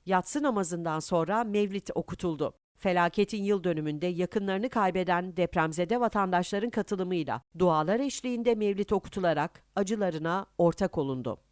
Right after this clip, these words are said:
Programda İmam Hatip ve müezzinlerce Mevlid-i Şerif okundu.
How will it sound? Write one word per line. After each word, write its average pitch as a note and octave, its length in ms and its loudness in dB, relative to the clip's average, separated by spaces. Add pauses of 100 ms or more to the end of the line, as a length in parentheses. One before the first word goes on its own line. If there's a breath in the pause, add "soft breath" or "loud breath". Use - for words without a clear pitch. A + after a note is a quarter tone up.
(120)
Programda F3+ 800 2
İmam G3 280 0
Hatip G3 380 -2
ve G#3 120 4
müezzinlerce F#3 840 0
Mevlid-i F#3+ 500 -2
Şerif C4 340 -2
okundu. D3 460 -2